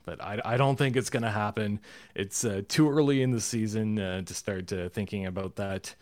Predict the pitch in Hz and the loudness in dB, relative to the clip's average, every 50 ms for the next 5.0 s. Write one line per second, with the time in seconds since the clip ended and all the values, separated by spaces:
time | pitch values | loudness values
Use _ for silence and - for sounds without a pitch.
0 | - - - - _ _ - 110 110 113 104 110 110 110 107 117 123 123 120 120 | -20 -20 -20 -20 _ _ -4 -2 -2 -2 -2 -2 -2 -2 0 0 2 2 2 2
1 | 117 110 - - - 113 104 101 95 98 95 92 98 98 107 117 110 107 104 101 | 0 -2 -4 -6 -8 -6 -6 -4 -6 -6 -8 -6 -6 -4 -2 0 0 0 0 -2
2 | 90 98 - - - - 98 87 - 90 82 90 92 92 - 92 87 87 87 - | -4 -6 -8 -6 -6 -6 -6 -6 -6 -8 -6 -6 -6 -6 -4 -4 -4 -4 -4 -4
3 | - 95 92 92 95 95 95 92 90 _ - _ - - - - - - 92 92 | -4 -4 -2 -2 -2 -2 -4 -6 -8 _ -20 _ -20 -20 -20 -10 -4 -2 -2 -2
4 | 92 98 101 104 104 - - - 120 123 120 117 113 - 110 101 104 107 104 92 | -2 -2 -2 -2 -2 -4 -4 -4 -2 0 0 0 2 2 0 0 0 0 -2 -2